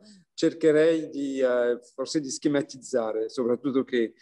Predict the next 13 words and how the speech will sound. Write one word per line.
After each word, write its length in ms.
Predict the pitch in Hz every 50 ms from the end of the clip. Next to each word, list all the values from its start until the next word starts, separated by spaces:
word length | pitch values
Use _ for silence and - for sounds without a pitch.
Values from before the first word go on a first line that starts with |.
| - _ _ _ _
eh, 240 | - 117 120 117 110
mi 120 | 117 120 120
avete 380 | 117 113 117 117 - 127 127
de-, 220 | 113 127 135 127 107
detto 560 | 135 135 131 127 - - 139 135 127 127 123
in 180 | 120 120 113
tempo 580 | - 131 131 117 - - 131 123 120 113 113 113
breve. 300 | 113 117 120 117 113 127
Io 100 | 170 196
direi 300 | 202 214 202 196 190 -
che, 340 | - 165 151 135 123 - - _ _ _ _ _ _ _ _ _ _ _ _ _ _ _ _ - - -
eh, 340 | 135 139 135 127 123 117 113 - - - - - _ _ _ _ _
eh, 840 | - - 113 120 120 117 113 - - - 98 95 90 - 101 98